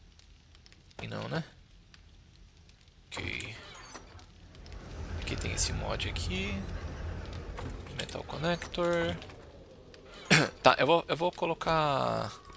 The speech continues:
isso aqui, ó. Cinco, sete, oito. Beleza. Espero que isso aqui venha com, ah, veio com três, olha só. Veio com três coisinhas, já.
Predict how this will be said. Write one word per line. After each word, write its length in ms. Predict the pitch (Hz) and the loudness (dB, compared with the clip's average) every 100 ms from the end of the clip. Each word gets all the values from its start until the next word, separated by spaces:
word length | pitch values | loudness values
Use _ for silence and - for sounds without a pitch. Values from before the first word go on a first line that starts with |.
| - - - - - - - | -14 -16 -16 -20 -20 -12 -4
isso 160 | - | -2
aqui, 360 | 175 - - 127 | -4 -8 -4 -2
ó. 120 | 117 117 - - - - - - - - - - - - - - - - - | -2 -6 -16 -20 -20 -20 -20 -20 -20 -20 -20 -20 -20 -20 -20 -20 -20 -20 -4
Cinco, 340 | - 156 156 | -2 -2 -2
sete, 320 | - 160 - | -2 -2 -4
oito. 260 | 117 120 - - - - - - - - - - - - - - - - - - - - - - | -4 -4 -6 -6 -8 -10 -14 -20 -18 -18 -12 -12 -4 -4 -4 -8 -20 -20 -20 -16 -14 -14 -16 2
Beleza. 320 | 175 202 170 - - - | 8 8 8 2 -6 -10
Espero 720 | - - - - 139 143 226 | 0 2 4 8 10 10 8
que 380 | - - 196 208 | 2 6 8 6
isso 240 | 160 156 - | 4 2 2
aqui 300 | 156 - 180 | 2 2 0
venha 300 | 170 175 180 | 2 0 0
com, 280 | - 190 190 - - - - - - - - - - - - - - - | -4 -8 -8 -16 -16 -14 -14 -16 -20 -20 -20 -20 -20 -20 -20 -20 -2 8
ah, 140 | 165 | 8
veio 180 | 123 156 | 10 4
com 320 | - 320 339 | 2 -4 -4
três, 380 | 262 202 180 120 | 6 6 6 4
olha 180 | 110 110 | 4 4
só. 260 | - 110 | 0 -2
Veio 160 | 120 139 | -2 -6
com 140 | - | -6
três 580 | 190 170 175 190 - - - - - - - | 0 2 4 2 0 -2 -6 -16 -20 -20 -10
coisinhas, 440 | - 185 147 131 117 | -4 0 0 0 0
já. 360 | 135 139 160 | 2 2 0